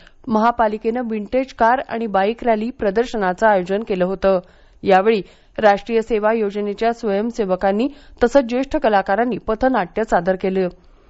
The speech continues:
तसंच उपस्थित नागरिकांनी मतदानाची शपथ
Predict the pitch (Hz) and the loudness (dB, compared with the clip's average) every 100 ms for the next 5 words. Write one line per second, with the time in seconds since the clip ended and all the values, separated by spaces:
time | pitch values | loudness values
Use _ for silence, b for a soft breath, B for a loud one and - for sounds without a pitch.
0 | b b b b - 262 294 302 262 240 | b b b b 4 4 4 0 -2 -2
1 | 254 254 208 196 214 269 214 196 196 247 | -2 -2 -2 -2 -2 -2 0 -2 -2 0
2 | 233 196 175 247 254 226 202 | 0 -2 -4 -8 -4 0 0